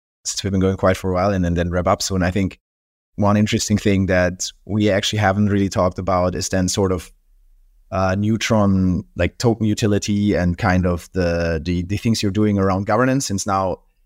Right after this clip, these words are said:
given you're running as an interchain secure chain,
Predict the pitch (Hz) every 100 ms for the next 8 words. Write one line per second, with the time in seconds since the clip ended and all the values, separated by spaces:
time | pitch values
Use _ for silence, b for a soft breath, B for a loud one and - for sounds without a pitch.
0 | - 107 117 107 104 104 101 101 85 98
1 | 98 - 104 107 87 101 92 - - 95
2 | 87 _ _ _ - _ _ _ _ _
3 | _ - 117 110 110